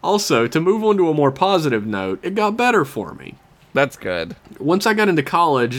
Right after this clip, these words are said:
Speaker 1: and the university-sponsored band I'm in, I found somewhere I belonged and people who care about me. And I repaired my relationship with my parents that had been damaged by my high school experience. So if you, a listener, is in a similar situation, just know it does get better.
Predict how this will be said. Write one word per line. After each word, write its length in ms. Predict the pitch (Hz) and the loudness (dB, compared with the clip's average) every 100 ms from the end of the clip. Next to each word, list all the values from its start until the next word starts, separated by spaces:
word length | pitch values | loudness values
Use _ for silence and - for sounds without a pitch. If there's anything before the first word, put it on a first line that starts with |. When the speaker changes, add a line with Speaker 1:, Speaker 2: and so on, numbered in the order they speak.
| 135 | -8
Speaker 1:
and 180 | 139 127 | -4 0
the 60 | |
university-sponsored 1040 | 127 151 147 143 143 123 - 135 127 131 107 | 2 2 2 0 0 -6 -2 -2 0 -2 0
band 340 | 127 151 143 | 0 2 0
I'm 200 | 104 98 | -2 -8
in, 260 | 98 101 98 | -12 -10 -6
I 140 | 87 | -4
found 260 | 135 220 196 | -2 -2 -2
somewhere 300 | 202 190 185 | 0 0 2
I 100 | 170 | 2
belonged 440 | 151 139 147 156 156 | 0 0 2 2 0
and 100 | 139 | -2
people 280 | 180 175 160 | -6 -2 -2
who 120 | 139 | -2
care 280 | - 185 139 | 0 0 0
about 320 | 98 92 87 | -2 -8 -10
me. 220 | 101 - _ _ _ _ _ _ | -16 -18 _ _ _ _ _ _
And 100 | 147 | 0
I 40 | 156 | 4
repaired 460 | 160 151 196 202 | 4 2 2 2
my 120 | 196 165 | 2 0
relationship 800 | 165 170 170 147 131 143 131 139 | 2 2 2 0 -2 -2 -2 -2
with 160 | 131 | -4
my 100 | 127 | -4
parents 480 | 117 - 190 127 107 | -4 -2 0 0 -2
that 140 | - | -2
had 80 | 117 | -2
been 180 | 117 117 | 0 0
damaged 480 | 127 143 135 104 - | 2 4 2 0 0
by 100 | 110 | 0
my 140 | 104 | 0
high 240 | 98 139 139 | 0 0 -2
school 240 | - 117 | 0 -2
experience. 760 | 98 - 135 117 - - - - - - - - - | -4 -2 0 0 -2 -10 -14 -14 -20 -20 -20 -18 -4
So 240 | 196 185 | 2 2
if 120 | 151 | 0
you, 540 | 160 196 196 135 139 - | 0 2 4 4 2 -2
a 80 | 117 | 0
listener, 680 | 147 208 - 107 98 131 - | 4 4 2 -2 -4 -8 -8
is 180 | 120 135 | -4 -2
in 100 | 123 | -2
a 40 | |
similar 360 | - 147 139 123 | -2 0 2 0
situation, 720 | 139 135 131 139 135 98 95 | -2 2 4 4 2 -4 -6
just 280 | 139 160 185 | -6 -4 0
know 160 | 190 | 2
it 140 | 185 180 | 2 2
does 220 | 190 180 | 2 2
get 220 | 180 185 | 0 2
better. 380 | 190 147 98 | 0 0 -2